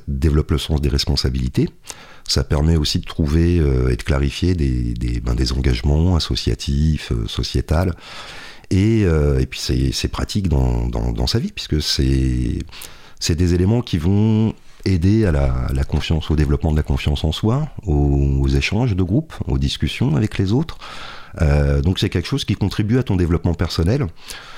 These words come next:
tant sur, euh, ben, sur des pratiques techniques que sur des, des aspects de réflexion. Et puis, euh, ça confronte au travail en équipe. Euh, c'est, c'est une bonne base, en tout cas, euh, préparatoire pour, euh, travailler dans, dans n'importe quel, euh,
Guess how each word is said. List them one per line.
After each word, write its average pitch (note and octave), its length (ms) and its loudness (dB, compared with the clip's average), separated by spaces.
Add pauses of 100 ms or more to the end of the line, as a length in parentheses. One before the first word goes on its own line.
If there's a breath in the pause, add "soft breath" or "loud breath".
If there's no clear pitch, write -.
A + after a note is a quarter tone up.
(300 loud breath)
tant G2 180 2
sur, F2 400 0
euh, C#2 480 2
ben, C2 220 2
sur - 200 -2
des C#2 120 2
pratiques - 340 -2
techniques C#3+ 560 0 (100)
que D#2+ 120 -2
sur D2+ 180 -4
des, C2 480 2
des B1 220 0
aspects - 240 -2
de D2 260 2
réflexion. - 480 0
Et F#3+ 60 2
puis, E2+ 260 0
euh, B1+ 80 2 (540 loud breath)
ça - 180 -2
confronte E2 460 0
au D2 80 2
travail D2 320 0
en C#2 100 2
équipe. B2+ 720 2
Euh, C#2+ 640 2
c'est, G2 320 0
c'est - 140 0
une G#2 100 2
bonne A2+ 220 0
base, G#2 240 2
en E2 100 0
tout - 120 -8
cas, F#2 260 0
euh, C#2+ 220 2
préparatoire F2 760 0
pour, D2+ 300 2
euh, C2+ 120 2
travailler C#2+ 540 2
dans, B1+ 320 0
dans B1 160 -2
n'importe B1+ 380 -2
quel, D2 180 0
euh, A#1 240 -2